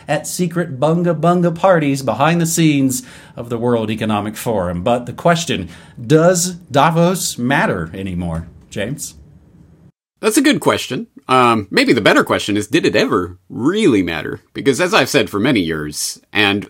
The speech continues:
Speaker 2: as we used to talk about back in the day, twenty ten, uh, twenty eleven, twenty twelve, Davos is just kind of the front man show, the, the kind of revealing, the public revealing of the agenda that's decided on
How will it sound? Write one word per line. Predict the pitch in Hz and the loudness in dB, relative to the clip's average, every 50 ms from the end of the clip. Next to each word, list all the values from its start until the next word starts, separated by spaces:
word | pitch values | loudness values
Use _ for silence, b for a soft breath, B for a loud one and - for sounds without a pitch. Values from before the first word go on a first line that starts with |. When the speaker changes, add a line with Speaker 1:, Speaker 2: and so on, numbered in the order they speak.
| _ | _
Speaker 2:
as | - 135 180 185 156 - - - | -2 -2 0 0 -2 -6 -10 -10
we | 160 180 247 | -6 -2 -2
used | 294 359 381 285 - | 0 0 0 0 0
to | - | 0
talk | - 170 156 151 - | 2 2 2 2 0
about | 135 120 113 101 92 - - _ _ _ - | 0 0 0 0 -2 -4 -10 _ _ _ -4
back | - 123 165 - - | -2 0 0 0 0
in | 131 101 | -2 0
the | 98 | 0
day, | 104 107 90 82 | 0 2 0 0
twenty | - - 117 117 117 104 | 0 0 0 0 0 0
ten, | - 120 101 87 82 78 76 _ _ b b b b b b b b _ | 0 -2 -2 -2 -4 -6 -10 _ _ b b b b b b b b _
uh, | - 87 87 | -10 -10 -8
twenty | 82 101 104 101 98 | -4 -2 -2 0 0
eleven, | 101 101 92 85 80 78 | 0 -2 -2 -2 -4 -4
twenty | 92 101 101 95 | -4 -2 -2 -2
twelve, | 85 101 95 85 80 - B B B B B B B _ - | 0 0 0 0 -2 -6 B B B B B B B _ -4
Davos | - 202 262 277 202 143 123 - | 0 2 2 4 2 2 2 2
is | - 123 107 - | 0 -2 -2 0
just | - 139 131 - - | 0 0 0 0 -2
kind | - 135 131 117 | -2 0 0 0
of | 98 85 | 0 -2
the | 101 | -4
front | 87 - - - 120 120 127 123 - - | -6 -6 -6 -2 0 0 0 0 -6 -8
man | - 107 113 110 110 110 101 101 | -2 0 0 2 2 0 0 -2
show, | 98 - - - 120 104 104 107 107 104 98 98 95 90 95 - | -4 -6 -4 -2 0 2 4 4 4 4 4 0 -2 -4 -6 -6
the, | - 104 101 98 101 98 | -2 -2 0 0 -2 -2
the | 135 127 | -2 -2
kind | - - 151 147 | 0 2 2 2
of | 120 98 101 | 2 0 0
revealing, | 127 120 101 107 123 147 147 131 123 117 | -2 -2 0 0 2 2 2 2 2 2
the | 110 - | 0 -2
public | - - 175 160 156 143 - - | -2 -2 -2 2 2 2 2 2
revealing | 120 107 95 107 113 117 113 107 101 90 87 | -2 -2 0 0 0 0 2 2 2 0 -2
of | 87 82 82 | -4 -4 -4
the | 92 90 | -4 -4
agenda | 85 85 107 104 110 95 85 | -2 -2 -2 -2 -2 -2 -4
that's | 85 85 - - | -6 -6 -8 -6
decided | - 95 - - 98 98 101 95 95 87 | -8 -8 -4 -2 0 0 2 0 0 -2
on | 90 90 87 87 85 85 | 0 -2 -2 -2 -4 -6